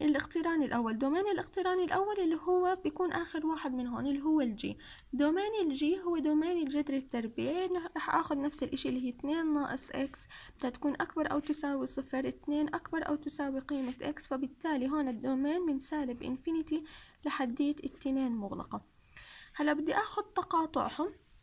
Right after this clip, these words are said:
تقاطعهم رح يكون نفس هذا الاقتران، فبالتالي دومين ال F after G هي بتساوي من سالب إنفينيتي لاتنين. هي تقاطع الجواب،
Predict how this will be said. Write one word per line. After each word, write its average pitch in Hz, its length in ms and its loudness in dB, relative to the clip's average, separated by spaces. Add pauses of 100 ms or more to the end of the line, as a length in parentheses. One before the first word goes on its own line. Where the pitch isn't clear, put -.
(560)
تقاطعهم 370 720 2
رح 339 120 0
يكون 339 400 4
نفس 359 300 -2
هذا 320 220 2
الاقتران، 294 600 0
فبالتالي 302 760 2 (280)
دومين 302 600 4
ال 262 140 0 (140)
F 359 360 -2
after 311 420 0
G 294 240 -4 (640)
هي 302 260 8
بتساوي 294 640 0
من 277 200 2
سالب 339 440 -2
إنفينيتي 302 720 2
لاتنين. 240 580 -2 (1160)
هي 294 140 4
تقاطع 302 600 2
الجواب، 269 560 2